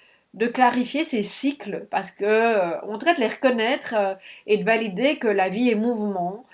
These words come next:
euh, et que justement, euh, c'est, c'est ce mouvement-là qui fait qu'on passe dans des cycles perpétuels et que, euh, s'imaginer que les choses vont rester, euh, statiques, bah, je pense que c'est une vraie erreur et que, euh,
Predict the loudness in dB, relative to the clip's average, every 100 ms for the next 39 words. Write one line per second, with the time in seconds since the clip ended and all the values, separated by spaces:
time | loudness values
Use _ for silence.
0 | -20 _ -6 0 2 4 4 2 2 -2
1 | -2 -2 -2 -4 -4 -2 2 2 2 0
2 | 0 -2 -6 -8 -8 -6 -6 -4 -4 -2
3 | -2 0 4 4 2 -2 -10 -6 -6 -4
4 | -4 -4 -8 -8 -6 -6 -6 -4 -4 -2
5 | -6 -4 -2 -2 -2 -2 -2 -6 -4 -2
6 | 0 -2 2 2 0 -6 -18 -10 -4 -4
7 | 0 0 0 0 -2 -2 -2 -2 -2 -4
8 | 0 2 0 0 4 6 6 2 0 -2
9 | -2 -4 -6 -4 -4 -6 -8 -8 -10 -6
10 | -4 -2 -2 -2 0 -2 -2 -6 -4 0
11 | 0 0